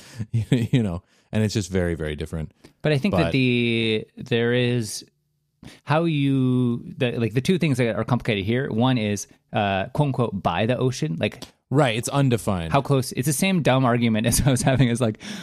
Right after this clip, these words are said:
Speaker 2: "Oh, is it where? How, how far away from the coast do you get before you're not on the coast?" And you're like,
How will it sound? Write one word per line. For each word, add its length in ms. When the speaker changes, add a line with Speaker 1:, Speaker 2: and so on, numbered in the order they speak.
Speaker 2:
"Oh, 300
is 160
it 160
where? 340
How, 200
how 160
far 180
away 160
from 180
the 60
coast 320
do 60
you 60
get 280
before 280
you're 200
not 500
on 220
the 80
coast?" 400
And 120
you're 80
like, 140